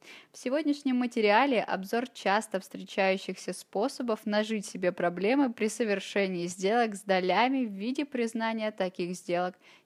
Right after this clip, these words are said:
недействительными. Начнем с нарушения правил о преимущественной покупке доли другими участниками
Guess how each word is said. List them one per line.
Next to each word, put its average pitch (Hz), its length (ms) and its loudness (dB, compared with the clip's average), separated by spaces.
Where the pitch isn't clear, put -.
недействительными. 185 1080 -4
Начнем 233 440 -6
с - 120 -14
нарушения 247 640 -2
правил 247 500 -2
о 208 80 -6
преимущественной 220 960 -6
покупке 214 720 -6
доли 185 360 -4
другими 175 520 -8
участниками 190 760 -8